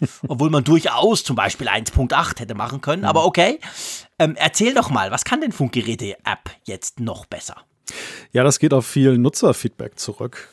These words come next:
Speaker 1: Ähm, wir haben, wir bekommen ja immer dann auch Rückmeldungen, was gut ist und was schlecht ist. Und ein Wunsch, der in letzter Zeit häufiger zu hören war, war, dass man eben jetzt auch die Live-Folgen, die wir übertragen, doch idealerweise auch in der App selber sich anhören können müsste.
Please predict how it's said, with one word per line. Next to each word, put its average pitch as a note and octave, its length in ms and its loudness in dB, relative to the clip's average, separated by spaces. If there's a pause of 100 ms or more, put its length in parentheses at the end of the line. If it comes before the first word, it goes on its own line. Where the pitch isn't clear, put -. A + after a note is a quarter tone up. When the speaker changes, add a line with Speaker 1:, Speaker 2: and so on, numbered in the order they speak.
Speaker 1:
Ähm, A2+ 280 -6 (500)
wir A#2 120 -2
haben, B2 300 0
wir A2+ 100 -6
bekommen C3+ 300 2
ja B2+ 100 2
immer B2+ 160 -2
dann B2 180 -2
auch A2 140 -6
Rückmeldungen, C3 560 2
was A#2+ 160 -2
gut F3+ 240 4
ist C#3 120 0
und B2 100 0
was B2 120 0
schlecht D3+ 320 0
ist. C#3+ 140 2
Und B2+ 80 -2
ein B2 240 -4
Wunsch, G3+ 320 4
der C#3 320 4 (340)
in B2 60 -2
letzter C#3 260 2
Zeit C3 240 2
häufiger C3+ 380 4
zu B2 160 0
hören C3+ 240 2
war, A#2+ 220 0
war, A#2+ 240 0 (340)
dass B2+ 200 2
man B2+ 160 4
eben A#2+ 180 0
jetzt B2 180 0
auch A#2+ 140 -6
die A#2+ 100 0
Live-Folgen, A#2+ 720 2
die A2 140 -8
wir A2 60 -4
übertragen, A2 720 -8 (120)
doch - 360 0
idealerweise C3 800 2
auch B2 60 -2
in C3+ 60 2
der B2 120 2
App A#2+ 140 -4
selber C3+ 440 4
sich - 260 -6
anhören A#2 580 -2
können A#2+ 300 2
müsste. A#2+ 400 0